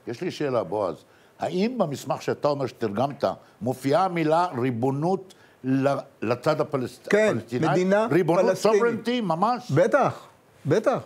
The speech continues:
Speaker 2: מדינה פלסטינית.
Speaker 1: לא, מדינה האם
Speaker 2: מה זה
Speaker 1: המילה,
Speaker 2: מדינה אם לא
Speaker 1: לא, לא,
Speaker 2: ריבונות?
Speaker 1: השאלה אם המילה ריבונות מופיעה שם.
Speaker 2: לא, מה, ברגע
Speaker 1: אני לא,
Speaker 2: שיש מדינה,
Speaker 1: מתוך סקרנות אני
Speaker 2: מדינה
Speaker 1: רוצה לדעת.
Speaker 2: זה ריבונות. אין, אין, אתה לא יכול,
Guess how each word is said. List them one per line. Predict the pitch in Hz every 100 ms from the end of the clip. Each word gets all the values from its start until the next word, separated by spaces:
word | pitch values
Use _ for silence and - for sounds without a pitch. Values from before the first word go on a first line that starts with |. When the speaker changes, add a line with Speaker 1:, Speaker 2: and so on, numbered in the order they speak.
| -
Speaker 2:
מדינה | 143 170 208 277
פלסטינית. | 269 247 247 247 202 123
Speaker 1:
לא, | 165 120 - 85
מדינה | 107 117 139 190 220 214 - -
האם | 120
Speaker 2:
מה | 165 214
זה |
Speaker 1:
המילה, | 262 196 208
Speaker 2:
מדינה | 254 233 233
אם | 226
לא |
Speaker 1:
לא, | 208 214
לא, |
Speaker 2:
ריבונות? | 156 104
Speaker 1:
השאלה | 165 180
אם | 214 190
המילה | 156 165 185
ריבונות | 160 127 147 214 214
מופיעה | 160 - 151 123
שם. | 104 87 -
Speaker 2:
לא, | 190 262 254
מה, | 233 214 190 202 190 185
ברגע | 156 180 226
Speaker 1:
אני | 202
לא, |
Speaker 2:
שיש | 247 240 -
מדינה, | 214 165 196 208 302
Speaker 1:
מתוך | 359 185
סקרנות | - 196 190 190 175 160
אני | 185
Speaker 2:
מדינה | 214 214 262
Speaker 1:
רוצה | 330
לדעת. | 175 170
Speaker 2:
זה |
ריבונות. | 185 196 190 196 170 -
אין, | 247 285 - - _ -
אין, | 226 226
אתה | 175
לא | 202
יכול, | 233 240